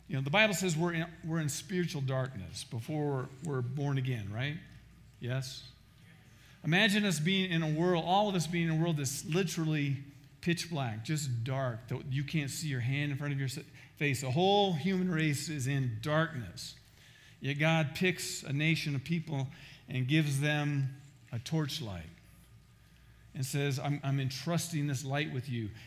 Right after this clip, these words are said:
Take it and use it for yourself, but also help other people find their way to salvation." There's a pathway that you can take with a bridge, and if you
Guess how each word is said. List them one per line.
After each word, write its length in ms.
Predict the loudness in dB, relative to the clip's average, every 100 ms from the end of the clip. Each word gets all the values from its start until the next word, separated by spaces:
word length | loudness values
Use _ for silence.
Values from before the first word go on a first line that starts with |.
| -8
Take 320 | 4 4 6
it 160 | 4 0
and 240 | 0 2 4
use 400 | 4 4 2 2
it 140 | 0
for 140 | 0
yourself, 440 | 0 0 2 2 2
but 140 | 0
also 640 | 2 2 2 -2 -2 -2 -6 -12 -18 -4
help 200 | -2 0
other 220 | 0 2 2
people 540 | 0 -2 -2 -2 -4 -8 -4
find 340 | 0 2 2
their 140 | 2 0
way 260 | 2 0
to 200 | 0 -2
salvation." 840 | -4 -2 -2 -2 -2 -2 -4 -8 -10 -14 -20 -20 -20 -20 -12 -4
There's 160 | -2
a 80 | -2
pathway 800 | -2 0 2 0 -2 -4 -6 -8 -14 -20 -10
that 160 | -4 -2
you 100 | 0
can 160 | 0 0
take 360 | 2 0 0
with 140 | -4 -2
a 40 |
bridge, 460 | 0 2 2 2 0
and 120 | -2
if 140 | -2
you 160 | -2